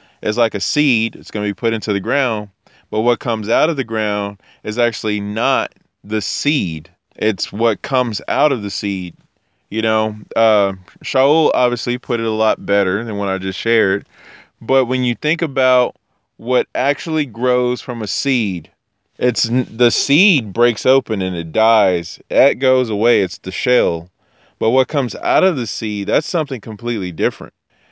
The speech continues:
And, and that's, that's the whole, like, this is such a huge, monumental, like, you just picked up a whole mountain and just threw it, you know? <laughs> And it's just like,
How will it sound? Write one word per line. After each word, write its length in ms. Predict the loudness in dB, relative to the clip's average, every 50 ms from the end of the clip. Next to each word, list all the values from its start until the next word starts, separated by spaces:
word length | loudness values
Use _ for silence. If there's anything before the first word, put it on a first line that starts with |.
| _ _ -2
And, 360 | 0 2 2 2 2 2 2
and 160 | 0 0 0
that's, 500 | 0 0 0 0 -2 -6 -8 -10 -10 -14 -18
that's 460 | -16 -4 0 2 2 2 2 -2 -4
the 180 | -2 0 0 0
whole, 720 | 0 0 0 2 2 2 2 2 2 2 0 -2 -2 -6 -10 -6 -2
like, 240 | 0 0 0 0 2
this 240 | 2 2 2 2
is 160 | -2 -2 -2 -4
such 400 | -4 0 2 2 2 2 2 0
a 100 | 0 0
huge, 1200 | -2 -6 -10 -4 0 2 4 4 6 6 6 8 8 6 6 6 4 2 -2 -6 -10 -10 -14 _ _ _ _ _ _ _ _ _ _
monumental, 1300 | -6 -4 -2 0 2 2 2 2 2 0 0 0 0 0 0 0 0 -2 0 0 2 2 0 -2 -6 _ _ -2
like, 220 | 0 0 0 0
you 80 | -2 -2
just 240 | -2 -2 -4 -4 -2
picked 260 | -2 -2 0 2 0
up 160 | 0 0 2
a 120 | 0 0
whole 320 | 2 4 4 4 4 2 2
mountain 640 | 0 -2 -2 0 0 0 0 -2 -4 -8 -8 -10 -8 -6
and 140 | -6 -4 -4
just 260 | -4 -4 -6 -8 -8
threw 280 | -4 -2 0 2 0
it, 120 | 0 -2 -6 _ _ -20 -20 -20 -20 _ _ _ _
you 140 | -2 -2 0
know? 320 | 2 2 4 4 4 2 0
<laughs> 120 | -2 0 0
And 160 | 0 2 2
it's 200 | 2 2 2 2
just 260 | 2 2 2 2 2
like, 360 | 2 4 4 4 4 2 -2